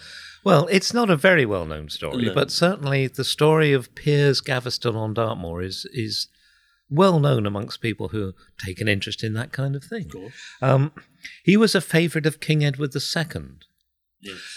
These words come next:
Speaker 1: Um, Gaveston himself was a Gascon from southwest France,
Speaker 2: Okay.
Speaker 1: uh, which I think at that time must have been in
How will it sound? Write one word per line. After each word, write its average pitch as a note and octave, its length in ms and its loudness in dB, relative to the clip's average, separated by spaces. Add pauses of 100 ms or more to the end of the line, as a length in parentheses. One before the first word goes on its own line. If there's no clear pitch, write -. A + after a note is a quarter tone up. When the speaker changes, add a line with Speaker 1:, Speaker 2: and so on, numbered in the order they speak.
Speaker 1:
Um, B2 420 0 (340)
Gaveston F3+ 460 0
himself B2+ 460 0
was A#2 120 -2
a A#2 60 -2
Gascon F2+ 720 -4 (580)
from G2+ 340 -4 (1300)
southwest B2+ 680 0
France, G#2+ 640 -6
Speaker 2:
Okay. F#2+ 180 -16 (260)
Speaker 1:
uh, A2 220 2
which D#3 220 -4
I D#3+ 100 0
think F3+ 220 -2
at - 100 -8
that D3+ 200 -8
time C#3+ 260 -2
must C#3+ 240 -2
have C3+ 100 -4
been C3 300 -2 (1160)
in C3 400 2